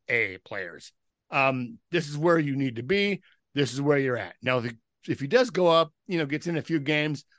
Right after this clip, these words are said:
knocks the ball around and does well, I still think he should start the, you know, next season in Triple A, but there you go. So it, it's, you know, I, I go back and forth, but certainly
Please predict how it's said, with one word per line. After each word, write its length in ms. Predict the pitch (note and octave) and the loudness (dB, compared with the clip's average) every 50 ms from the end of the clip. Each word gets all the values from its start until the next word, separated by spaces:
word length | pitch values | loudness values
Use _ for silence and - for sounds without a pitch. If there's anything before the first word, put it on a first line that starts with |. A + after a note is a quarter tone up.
| _ _ _ _ - | _ _ _ _ 0
knocks 240 | C#3 D#3+ F3 - - | 0 0 0 0 -2
the 80 | F#3 | 0
ball 240 | E3 D#3+ E3 E3 D#3+ | 4 6 6 6 8
around 460 | D#3 D#3 D#3 D#3 D3+ D3+ D#3 D#3 - - | 8 6 6 6 6 4 2 0 -4 -4
and 180 | - C#3+ C3+ B2 | -4 -4 -2 2
does 200 | B2+ D3 - A2+ | 4 4 4 4
well, 480 | A#2+ F3 A#3 A#3+ G#3+ G3 G3+ G#3 F#3+ - _ _ _ _ _ _ _ | 2 4 6 6 6 6 4 2 -2 -6 _ _ _ _ _ _ _
I 80 | A2+ A2+ | -8 -8
still 180 | - - C3 | -4 -4 -4
think 160 | A2+ A#2+ A#2 G#2+ | -4 -4 -6 -6
he 120 | B2 B2 | -8 -8
should 160 | - B2 A#2+ | -10 -12 -16
start 280 | G#2+ - - C#3 C3 - | -6 -2 0 0 0 0
the, 140 | D#3 C3+ B2+ C#3 D3 D#3+ D3+ | -4 -6 -6 -8 -12 -8 -4
you 120 | C3 B2+ | -4 -2
know, 60 | B2 | 0
next 240 | A#2+ B2 C#3+ C#3 - | 0 -2 -2 -2 -2
season 280 | - C#3+ D3 B2+ D3 D#3+ | -2 -2 0 0 0 0
in 100 | D3+ C3+ | 0 0
Triple 340 | - - D#3+ D3+ D3+ F3 | -2 -2 -2 0 0 2
A, 280 | G#3+ G#3+ E3 D3+ D#3 D3 - _ _ _ _ _ _ - | 4 4 4 2 0 -4 -8 _ _ _ _ _ _ -8
but 120 | C3+ A#2+ | -8 -2
there 200 | - D3+ C#3 C3+ | 2 2 2 2
you 100 | C3 A#2+ | 2 0
go. 280 | A2 C3 A#2 - - - _ _ _ _ _ _ _ | 0 -2 -2 -2 -6 -14 _ _ _ _ _ _ _
So 300 | - - D3+ C3 B2+ C3+ | -6 -2 0 0 0 0
it, 160 | C#3 E3+ - | -2 -6 -4
it's, 340 | - E3 E3+ - - - - - _ _ _ _ _ _ | -4 -6 -6 -6 -8 -12 -16 -18 _ _ _ _ _ _
you 100 | - C3 | -4 -4
know, 80 | A2+ A2+ | -2 0
I, 260 | A#2+ B2 C3 D3+ D3+ | 0 2 2 2 2
I 40 | D3+ | 2
go 160 | D#3 G#3 G3+ | 2 2 2
back 220 | D3+ F#3 F#3+ F3+ F3 | 4 4 2 2 0
and 140 | D#3+ A#2+ | -4 -6
forth, 240 | - E3 D#3+ C#3 G#2+ | -4 -2 -2 -2 -2
but 140 | G2 B2 A#2 | -6 -10 -10
certainly 680 | - - F3+ G#3 F#3+ E3+ D3 C#3+ C3+ C3+ C3+ C#3 C#3 | -4 -2 -2 0 0 0 0 0 2 0 0 -2 -4